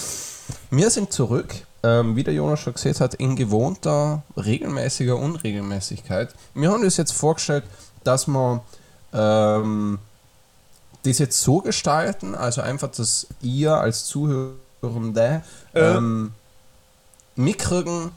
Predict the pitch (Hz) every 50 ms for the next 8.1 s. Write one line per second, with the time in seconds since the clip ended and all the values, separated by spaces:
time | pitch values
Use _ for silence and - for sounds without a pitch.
0 | - _ - - 120 123 120 117 - 123 139 143 - - 160 156 - - - 165
1 | 160 147 143 147 - - 139 135 135 135 - - 120 123 131 139 139 135 - 135
2 | 127 123 120 - - - 123 123 123 127 123 120 120 - _ - _ - - -
3 | - - - - - - - - - - - 98 90 117 117 127 143 151 147 101
4 | 85 131 123 127 117 - 113 101 104 101 95 - 107 92 - 92 85 85 85 85
5 | 80 76 - - _ - _ _ - - 82 82 80 78 - - - - - -
6 | - - - - - - - - - _ - - - 101 110 123 127 147 165 165
7 | 190 214 - - 180 170 175 - - - 170 - - - - 110 110 113 107 -
8 | 90 78